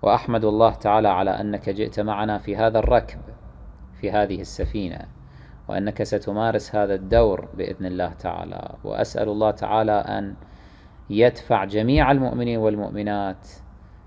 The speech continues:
إلى هذا الاتجاه أيضًا، حرصا على نقاء وصفاء عقيدة آل محمد عليهم السلام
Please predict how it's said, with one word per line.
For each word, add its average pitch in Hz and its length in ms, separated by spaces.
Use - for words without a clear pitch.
إلى 101 400
هذا 104 260
الاتجاه 95 640
أيضًا، 92 560
حرصا 131 580
على 98 360
نقاء 120 680
وصفاء 123 1000
عقيدة 104 720
آل 95 80
محمد 95 420
عليهم 87 380
السلام 95 480